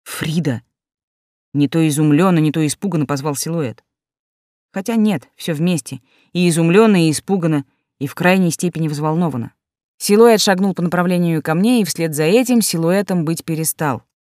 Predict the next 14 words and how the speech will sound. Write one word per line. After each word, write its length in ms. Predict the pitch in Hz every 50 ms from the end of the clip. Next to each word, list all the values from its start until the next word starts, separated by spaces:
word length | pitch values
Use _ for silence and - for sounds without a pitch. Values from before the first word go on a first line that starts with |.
| _ _ _ _ _ _ _
превратившись 720 | - - 180 160 165 151 139 - 190 202 185 - 202 170 -
в 40 | 156
адмирала 460 | 143 139 147 143 135 139 135 135 135
Рея. 360 | 131 123 117 107 - 120 - _ _ _ _ _ _ _ _ _ _ _ _ _ _ -
Не 140 | - 160 151
контролируя 760 | - 202 196 180 185 185 196 220 233 226 220 214 202 190 190
себя, 320 | - - 190 175 196 208
я 180 | 196 196 185 175
всхлипнула 580 | - - - - 208 214 - - 185 180 180
от 120 | 170 170 185
облегчения 600 | 170 175 170 175 - - - 220 214 202 185 175
и 40 | 170
сделала 520 | 151 147 190 196 185 180 170 165 170 165
то, 300 | - - 220 240 214 120